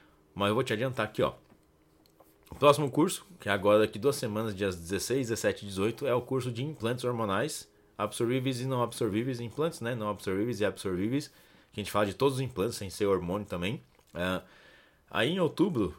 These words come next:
dias vinte e um, vinte e dois e vinte e três de outubro, vai ter o workshop de emagrecimento e hipertrofia, que é o nosso curso onde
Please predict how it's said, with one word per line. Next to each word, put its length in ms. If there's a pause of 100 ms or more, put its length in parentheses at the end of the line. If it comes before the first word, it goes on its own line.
(140)
dias 380
vinte 240
e 60
um, 200
vinte 180
e 40
dois 240
e 40
vinte 200
e 60
três 280
de 100
outubro, 520 (280)
vai 360
ter 400
o 100
workshop 560
de 80
emagrecimento 600
e 20
hipertrofia, 540
que 100
é 40
o 40
nosso 280
curso 540 (680)
onde 540